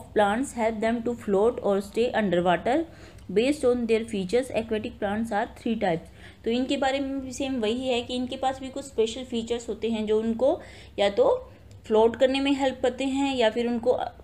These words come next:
पूरी तरह से submerged, under water डूबे रहने में हेल्प करते हैं। और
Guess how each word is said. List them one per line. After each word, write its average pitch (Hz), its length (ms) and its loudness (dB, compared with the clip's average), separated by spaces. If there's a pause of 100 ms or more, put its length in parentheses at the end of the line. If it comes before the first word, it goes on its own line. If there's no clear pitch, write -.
पूरी 214 220 -2
तरह 233 200 2
से 262 220 -2
submerged, 202 680 2 (140)
under 208 220 2
water 214 360 2
डूबे 220 320 4
रहने 214 200 0
में 214 140 -2
हेल्प 196 280 0
करते 180 280 -2
हैं। 175 180 -2 (420)
और - 340 0